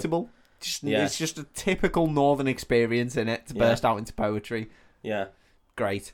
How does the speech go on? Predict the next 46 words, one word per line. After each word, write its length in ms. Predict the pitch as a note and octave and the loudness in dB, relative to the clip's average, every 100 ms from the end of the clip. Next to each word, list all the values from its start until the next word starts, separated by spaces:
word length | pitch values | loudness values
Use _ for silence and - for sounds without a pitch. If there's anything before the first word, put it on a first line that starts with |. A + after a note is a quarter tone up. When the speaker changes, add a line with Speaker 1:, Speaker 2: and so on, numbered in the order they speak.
| - | -20
Speaker 2:
Fuck 200 | - F#3 E3+ | 6 10 12
Speaker 1:
Definitely 260 | D#3+ D3+ C#3+ | 12 10 8
Speaker 2:
off. 40 | |
I'm 120 | C3+ C3+ | 2 2
smoking 380 | D#3+ D#3 D3+ | 4 4 6
a 40 | C#3 | 2
blunt. 380 | B2 A#2+ B2 - | 4 4 4 2
Speaker 1:
Yeah. 100 | C#3 | 6
Speaker 2:
I'll 200 | C3 C3+ | 8 8
knife 280 | B2+ B2+ B2+ | 8 4 4
you, 140 | B2+ C3 | -2 0
you 180 | B2+ | -2
cunt. 340 | B2 - B2+ B2+ | -4 -2 0 0
<laughs> 500 | - - - - - | -4 -4 0 10 12
Do 80 | - | 12
you 80 | |
see 120 | F#4 F#4+ | 12 10
what 220 | - B3+ | 12 10
it 300 | - - E3 | 10 10 6
is? 120 | - - D4+ F#4+ - - - | 0 -6 -4 -6 -10 -12 -14
Speaker 1:
You 120 | - D#3+ | -4 4
definitely 360 | G3+ C4+ F3 | 6 6 4
wouldn't 280 | C#3 C#3+ D#3+ | 6 4 4
get 160 | E3 C#3+ | 2 2
beaten 200 | D3+ D#3 | -2 -2
up 140 | D#3 | -2
in 60 | D3+ | -6
school 300 | - D3 C#3+ | -2 -2 -2
for 100 | - | 0
doing 220 | C3+ B2 | 0 2
poetry 580 | - A2+ A#2+ - C3 B2 | 0 0 0 -2 -2 -2
at 80 | B2+ | -4
school 380 | - A#2 A#2+ | -8 -6 -2
Speaker 2:
No, 80 | B2 | -2
Speaker 1:
in, 80 | A#2 | -2
in 60 | F#2+ | 0
Speaker 2:
it'd 240 | A2+ A2+ | 0 0
Speaker 1:
the 20 | |
Speaker 2:
be 60 | G#2+ | 0
Speaker 1:
north. 160 | G#2+ A#2 | -2 -2
Speaker 2:
cool. 240 | G#2 A2 - | -4 -4 2
Um, 380 | C3 C3 C3 - _ _ _ | 4 4 2 -6 _ _ _
do 300 | - - - - - | -20 -20 -20 -20 -10
you 120 | E3 | 0
know 160 | F3 E3 | 2 4
what? 260 | D#3 - | 2 2